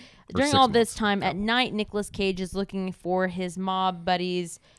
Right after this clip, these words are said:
Speaker 1: but during the day, he's hanging out with his son. The first person that he runs into is his old buddy from, um, the mob. I believe his name is Q.
Speaker 2: Q. Uh, he was known as San Quentin.
Speaker 1: Yeah.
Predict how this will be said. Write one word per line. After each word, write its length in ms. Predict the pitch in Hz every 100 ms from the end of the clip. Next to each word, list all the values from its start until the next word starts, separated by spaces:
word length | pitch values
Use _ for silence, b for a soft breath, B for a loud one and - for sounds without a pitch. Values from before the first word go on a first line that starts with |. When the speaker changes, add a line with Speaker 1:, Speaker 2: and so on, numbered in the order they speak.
| b 175
Speaker 1:
but 160 | 185
during 240 | 185 196 190
the 60 | 175
day, 180 | 180
he's 220 | 175 175 -
hanging 200 | 175 170
out 100 | 165
with 60 | -
his 100 | -
son. 320 | - 62 196 b b b -
The 60 |
first 320 | - 285 311
person 300 | - 262 233
that 60 | 214
he 120 | 196
runs 260 | 196 190 185
into 500 | 185 - 180 180 175 b b _
is 380 | 190 190 185 175
his 300 | - 190 180
old 260 | - 220 196
buddy 260 | 196 190
from, 560 | 185 - 185 180 180 180 -
um, 300 | 175 170 170
the 100 | 185
mob. 360 | 185 170 165 -
I 80 |
believe 260 | 170 180 185
his 120 | 185
name 200 | 190 185
is 120 | 185 -
Q. 340 | - 196 277 311 b b b b -
Speaker 2:
Q. 440 | - 123 139 147 - -
Uh, 220 | 110 101
he 180 | 98 110
was 160 | 107
known 240 | 107 101 92
as 120 | 85
San 340 | - 104 92
Quentin. 480 | 87 - 98 104 104 - -
Speaker 1:
Yeah. 420 | 196 180 156